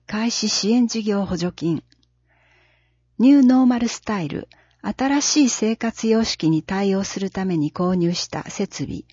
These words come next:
施工した工事などの費用の一部を補助します。対象、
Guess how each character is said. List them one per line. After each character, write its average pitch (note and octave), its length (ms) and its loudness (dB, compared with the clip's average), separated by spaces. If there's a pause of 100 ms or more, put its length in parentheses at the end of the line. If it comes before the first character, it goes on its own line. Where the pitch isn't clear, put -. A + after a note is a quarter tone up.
(560)
施 G#3+ 200 -4
工 B3 240 2
し - 120 -4
た A#3 140 -2
工 C#4+ 240 2
事 G3+ 140 0
な E3+ 140 0
ど D3+ 120 -2
の D#3+ 80 -2
費 G3 220 -2
用 A3+ 180 4
の D#3+ 120 0
一 G3+ 260 -2
部 D3 160 -4
を C3+ 40 -4
補 F3 120 -6
助 D3 140 -6
し - 180 -8
ま D#3+ 140 -10
す。 - 220 -18 (760)
対 F#3 200 -6
象、 D#3+ 360 -2